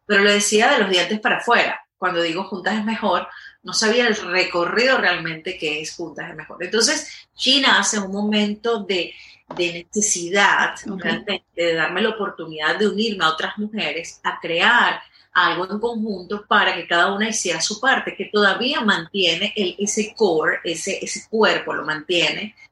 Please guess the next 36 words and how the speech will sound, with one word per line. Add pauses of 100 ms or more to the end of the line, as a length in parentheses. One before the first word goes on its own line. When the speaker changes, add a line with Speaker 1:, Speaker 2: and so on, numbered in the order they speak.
(160)
Speaker 1:
Lo
que
ha
ido
cambiando
y
se
ha
ido
afianzando
es
la
transformación
mía. (340)
Speaker 2:
Ujú.
Speaker 1:
Porque
yo
decía
en
aquel
entonces,
"Voy
a
transformar
a
las
mujeres
y
ayudarlas
a
que
no
pasen
por
esto",
¿no?